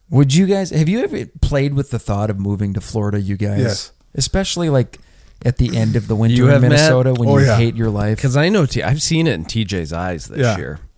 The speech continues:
Speaker 2: No, I've, I've played around with
Speaker 3: We
Speaker 2: it.
Speaker 3: had a rough winter here in Minnesota. I never,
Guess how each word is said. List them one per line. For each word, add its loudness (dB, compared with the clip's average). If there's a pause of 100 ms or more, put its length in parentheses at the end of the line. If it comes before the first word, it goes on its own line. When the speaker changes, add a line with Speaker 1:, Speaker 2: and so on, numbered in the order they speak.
(160)
Speaker 2:
No, -2
I've, -6 (720)
I've -4
played 0
around -2
with -6
Speaker 3:
We -2
Speaker 2:
it. 0
Speaker 3:
had 2
a 2
rough -2
winter -8
here -8
in -10
Minnesota. -10 (220)
I 0 (120)
never, -4